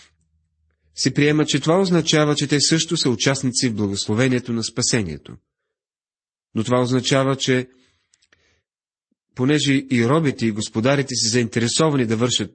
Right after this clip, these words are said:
добро, те трябва да служат заедно, като се опитват да си помагат един на друг. И ако някой предава друго учение и не се съобразява с здравите думи на нашия Господ Исус Христос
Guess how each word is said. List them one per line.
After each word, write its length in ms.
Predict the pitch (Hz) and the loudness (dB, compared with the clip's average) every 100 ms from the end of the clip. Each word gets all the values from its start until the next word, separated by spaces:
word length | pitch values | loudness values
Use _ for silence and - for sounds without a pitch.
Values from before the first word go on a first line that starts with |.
| _ | _
добро, 380 | 107 101 107 160 - - _ | -8 -4 -2 -2 -4 -20 _
те 160 | - - | -2 -2
трябва 280 | 165 160 147 | 0 0 2
да 120 | 139 | -2
служат 340 | - 143 139 127 | 0 0 0 -2
заедно, 600 | 113 139 127 101 117 - _ _ _ | 2 2 2 0 -4 -4 _ _ _
като 180 | - 113 | -6 -4
се 140 | 110 110 | -2 -2
опитват 420 | - 151 - 151 | -2 -4 -2 -2
да 80 | 127 | -2
си 140 | - | -4
помагат 400 | 127 107 98 101 | -2 -2 -2 -4
един 260 | 101 104 104 | -4 -4 -2
на 120 | 104 | -4
друг. 420 | 101 87 - - _ _ _ _ _ _ _ _ _ _ _ _ | -4 -8 -10 -20 _ _ _ _ _ _ _ _ _ _ _ _
И 100 | 135 | -2
ако 180 | 139 156 | 0 2
някой 280 | 170 196 214 | 0 2 0
предава 380 | - 170 165 160 | 0 0 2 0
друго 300 | 143 214 214 | 0 0 0
учение 540 | 196 123 95 95 131 - - _ - | 0 -2 -2 -4 -6 -10 -20 _ -2
и 60 | |
не 100 | 131 | 0
се 120 | 139 208 | 0 0
съобразява 560 | 220 196 180 180 180 | 0 0 2 2 2
с 140 | 170 151 | 0 -2
здравите 480 | 120 139 175 175 | 0 0 0 -2
думи 240 | 160 143 139 | 0 0 0
на 100 | 117 | 0
нашия 340 | 113 110 98 | 0 -2 -4
Господ 460 | - 117 - - 87 | -2 -2 -2 -8 -10
Исус 260 | 104 101 | -6 -8
Христос 400 | - 95 - 123 | -8 -10 -2 -2